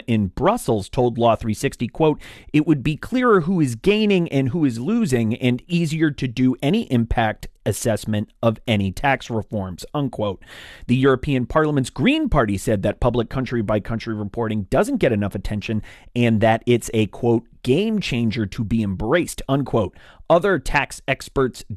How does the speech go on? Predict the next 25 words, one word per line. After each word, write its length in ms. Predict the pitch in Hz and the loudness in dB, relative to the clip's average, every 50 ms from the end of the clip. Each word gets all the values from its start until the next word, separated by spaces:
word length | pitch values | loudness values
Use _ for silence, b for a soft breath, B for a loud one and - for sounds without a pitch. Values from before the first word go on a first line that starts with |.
| - | 0
disagree. 580 | - 135 135 - - 127 101 - 120 110 107 104 | 2 2 2 2 2 -2 -2 0 2 2 2 0
After 320 | - 110 113 - - 110 110 | 0 -4 -4 -2 -2 0 0
all, 80 | 107 | 0
public 320 | 101 - 131 127 131 120 - | 2 2 0 2 0 -2 -2
country-by-country 880 | - 139 139 - 139 127 110 - 117 107 - - 143 139 - 131 117 110 | -4 -6 -6 -4 -4 -6 -4 -2 -4 -4 -4 -4 -6 -6 -4 -4 -4 -2
reporting 600 | 107 107 95 - - - 180 202 185 156 127 107 B B B B B - | -2 -4 -6 -6 -4 0 2 2 2 2 0 -2 B B B B B -2
doesn't 340 | - 202 180 175 156 - _ _ - | 0 0 0 0 -4 -6 _ _ -6
add 280 | - - 175 170 170 151 | -2 0 2 2 2 2
any 200 | 151 151 147 139 | 2 2 2 2
new 200 | 135 139 135 131 | 2 2 2 2
information. 540 | 120 113 - 131 123 190 202 190 113 113 | 0 0 0 0 2 2 0 0 -2 -2
It 100 | 101 98 | -4 -2
just 240 | - 147 131 - _ | -2 -2 -2 -2 _
publicizes 840 | - - - 147 160 165 147 - 123 113 110 104 98 113 110 98 - B B B B B | 0 2 2 2 2 2 0 2 2 2 2 2 2 0 0 -2 -2 B B B B B
the 140 | 117 127 147 | 2 2 2
information 760 | - 139 131 113 - 135 113 110 113 110 101 - 120 107 107 | 2 2 0 0 2 0 2 2 2 2 0 0 -2 -2 0
that 140 | 107 101 104 | 0 -2 -2
is 120 | 98 - - - | -4 -2 2 4
already 380 | 131 139 135 123 117 120 113 | 6 6 6 6 4 4 2
in 80 | 110 110 | 2 2
the 80 | 110 | 0
hands 360 | 101 - 113 101 101 101 95 - | 0 -2 -2 -4 -2 -4 -4 -2
of 160 | - 101 - | -2 -2 0
tax 280 | - - 170 190 - - | 2 2 2 2 0 -2
administrations. 760 | 98 98 95 87 - - - 104 - - - - - - | -4 -4 -4 -4 -6 -8 -10 -10 -10 -10 -14 -16 -16 -16